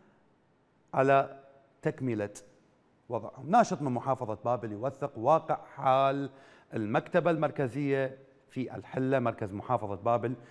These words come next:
اللي تعاني من دمار نتيجة الإهمال الحكومي لإحدى المعالم التاريخية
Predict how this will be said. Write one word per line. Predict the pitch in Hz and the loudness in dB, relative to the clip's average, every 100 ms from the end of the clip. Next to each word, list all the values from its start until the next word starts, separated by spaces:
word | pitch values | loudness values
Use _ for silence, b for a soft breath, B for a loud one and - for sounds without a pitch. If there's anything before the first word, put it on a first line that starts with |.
| B B | B B
اللي | 143 131 | -2 0
تعاني | 131 131 165 175 | 0 4 6 8
من | 151 143 | 6 6
دمار | 131 131 143 135 117 101 - B B - | 6 6 6 6 4 2 -6 B B -8
نتيجة | 107 131 113 110 | -4 -4 -4 -4
الإهمال | 107 98 123 113 | -8 -4 -2 -2
الحكومي | - - 139 135 120 | -4 -8 -4 -2 -2
لإحدى | 120 - 170 120 127 | -2 -2 -4 -4 -4
المعالم | 113 107 120 131 113 | -2 -4 2 2 2
التاريخية | 107 - 113 117 113 143 139 135 | -4 -6 -6 -4 -4 0 2 4